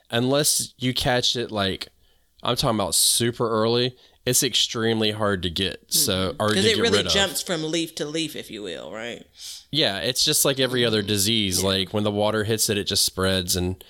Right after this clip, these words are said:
Speaker 1: it's, it's, and it, it lives in your soil for the year.
Speaker 2: Mm.
Speaker 1: So if you have a plant that has it, like, uh, you know, I compost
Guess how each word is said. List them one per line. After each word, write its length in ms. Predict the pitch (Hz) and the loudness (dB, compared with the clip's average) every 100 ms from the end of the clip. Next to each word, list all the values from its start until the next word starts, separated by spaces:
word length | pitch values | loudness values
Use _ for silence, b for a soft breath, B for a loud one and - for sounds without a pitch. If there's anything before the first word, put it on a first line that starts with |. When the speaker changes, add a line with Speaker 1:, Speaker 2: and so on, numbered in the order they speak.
| B B B - | B B B -6
Speaker 1:
it's, 340 | 98 - - - | -2 0 0 -2
it's, 260 | 98 - - | -2 -2 -2
and 160 | 117 | -2
it, 180 | 123 - | -2 -2
it 140 | 123 113 | -4 0
lives 280 | 131 135 | 0 2
in 80 | 131 | 2
your 120 | 120 | 2
soil 400 | 104 - 127 117 98 | 2 2 2 2 0
for 180 | - 95 | -2 0
the 80 | 95 | 0
year. 420 | 104 104 85 - _ | 0 0 -4 -10 _
Speaker 2:
Mm. 380 | 165 151 143 135 - | -14 -12 -12 -14 -12
Speaker 1:
So 180 | - 117 | -2 0
if 120 | 110 | 0
you 100 | 120 | 0
have 240 | 120 127 127 | 2 2 2
a 100 | 123 | -2
plant 440 | - 117 107 95 | -2 0 0 0
that 160 | 101 101 | -2 0
has 320 | 107 101 95 | 0 0 0
it, 200 | 98 80 | -2 -2
like, 200 | 101 - | -2 -2
uh, 80 | 113 | -4
you 80 | 123 | 0
know, 120 | 107 95 | 0 0
I 120 | 110 | -2
compost 880 | - 120 110 - 98 98 - - - | 0 0 0 0 0 2 2 0 -4